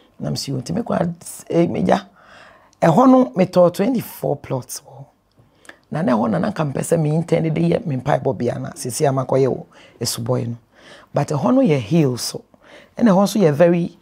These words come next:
eh, developed area, very beautiful area pa. A, eh, eh, modern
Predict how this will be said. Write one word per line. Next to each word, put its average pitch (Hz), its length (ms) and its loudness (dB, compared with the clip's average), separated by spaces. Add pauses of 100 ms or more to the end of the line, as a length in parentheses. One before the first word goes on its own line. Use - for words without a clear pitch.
eh, 131 320 0 (200)
developed 165 560 2
area, 143 280 -2
very 170 240 0
beautiful 147 480 -4
area 120 340 -6
pa. 127 260 -8 (600)
A, 147 280 -2
eh, - 180 -6 (140)
eh, - 200 -6
modern 156 600 2